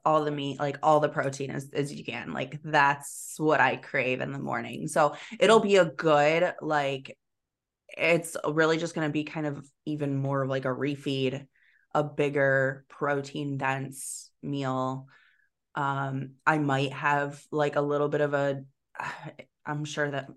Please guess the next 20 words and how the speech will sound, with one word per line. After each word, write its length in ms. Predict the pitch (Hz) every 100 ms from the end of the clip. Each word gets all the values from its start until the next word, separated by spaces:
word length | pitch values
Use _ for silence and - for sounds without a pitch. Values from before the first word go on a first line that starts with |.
| 139 _ _ -
my 100 | 156
stepdad 380 | - 160 165 135
always 260 | 135 135
makes, 240 | 135 147 -
like, 160 | 139
pies 360 | - 135 - 139
and 100 | 143
cheesecakes 400 | 131 - 139 147
and 100 | 143
stuff. 180 | 135 135
So 100 | 180
I 100 | 220
might 240 | 214 175
have, 120 | 185 185
like, 140 | 180
a 40 |
little 280 | 170 147 143
bit 140 | 151 151
of 60 |
dessert 520 | 156 151 156 139 -